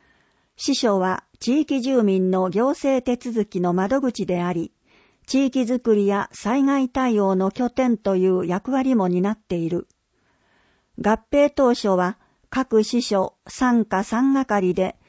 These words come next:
六十九名の職員体制だったが、現在は一課二係四十一名で運営している。地域に精通した職員の減少もあり、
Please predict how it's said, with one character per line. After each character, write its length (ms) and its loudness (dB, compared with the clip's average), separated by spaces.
六 260 0
十 240 -2
九 260 2
名 200 2
の 120 0
職 340 -2
員 220 2
体 240 -2
制 240 -2
だ 120 0
っ 140 -8
た 140 -4
が、 220 -6
現 260 4
在 300 2
は 240 0
一 320 -2
課 260 -4
二 180 4
係 600 0
四 280 4
十 260 6
一 240 0
名 240 4
で 180 2
運 260 4
営 200 2
し 120 -8
て 140 -2
い 140 2
る。 180 -4
地 220 4
域 180 2
に 140 6
精 260 2
通 280 0
し 100 -8
た 160 0
職 340 0
員 200 4
の 120 2
減 220 2
少 280 2
も 200 0
あ 100 0
り、 240 -4